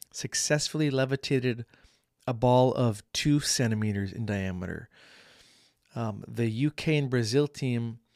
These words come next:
basically surpassed previous limits on the size of the object levitated by aligning three ultrasonic transducers, which are these devices that convert electric energy into sound energy.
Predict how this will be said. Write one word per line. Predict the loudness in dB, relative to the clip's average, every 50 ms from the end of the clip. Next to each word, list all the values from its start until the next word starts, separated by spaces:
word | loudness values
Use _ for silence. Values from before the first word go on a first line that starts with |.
| _ _ _ _ _ -4
basically | -4 -4 -4 -4 -6 -6
surpassed | -4 -4 -6 -2 0 0 0 0 0 -2 -4 -8 -12 -10
previous | -6 -6 -4 -2 -2 -2 -2 -2 -2
limits | -2 -2 0 -2 -2 -4 -8 -10 -8 -6
on | -4 -2 -2
the | -2 -4
size | -4 -6 -6 -4 -4 -2 0 0 -2 -2 -6 -10 -14 -20 -20 -20 -20 -18 _ -10
of | -8 -4
the | -4 -4 -4 -2
object | 0 0 0 -2 -2 -6 -8 -8 -8 -8
levitated | -6 -2 -2 0 0 0 -2 -2 -2 -2 -2 -2 -2 -2
by | 0 0
aligning | 0 0 0 0 0 0 -2 -2 -6 -8 -12 -20 -20 -20 -20 _ _
three | -18 -16 -12 -2 2 2 2 2 2 2 2
ultrasonic | 2 2 2 0 -2 -2 -2 -2 -2 0 0 0 2 0 0 -2 -4 -10 _ _ _ _ _ _ -20 _ _ _ _ _ _
transducers, | -4 -2 0 0 0 0 -2 0 0 2 2 2 0 -2 -2 0 0 0 -2 -4 -6 -10 -12 _ _ _ _ _ -20 -20 -12 -10
which | -8 -2 0
are | 2 4
these | 4 2 2
devices | 2 0 2 4 6 6 6 4 4 0 -2 -2 -2
that | -4 -4 -4
convert | -4 -4 -4 0 0 0 0 0 -2
electric | -4 -4 -2 0 0 -2 -2 -4 -6 -6 -6 -4
energy | -2 0 0 0 0 -2 -4 -2
into | -4 -4 -4 -4
sound | -4 -6 -4 -4 -2 -2 -2 -2 -2 -4 -6
energy. | -4 -2 -2 -2 -2 -4 -6 -10 -12 -12